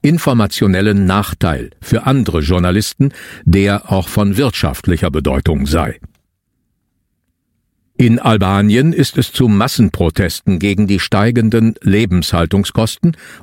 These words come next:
und gegen die Politik der Regierung gekommen.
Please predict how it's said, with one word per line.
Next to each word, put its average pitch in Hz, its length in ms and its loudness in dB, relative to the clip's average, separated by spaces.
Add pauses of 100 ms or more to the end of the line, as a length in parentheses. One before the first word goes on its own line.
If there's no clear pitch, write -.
und 156 320 0
gegen 107 300 0
die 123 100 0
Politik 95 480 -2
der 95 160 0
Regierung 98 580 -2
gekommen. 80 440 -2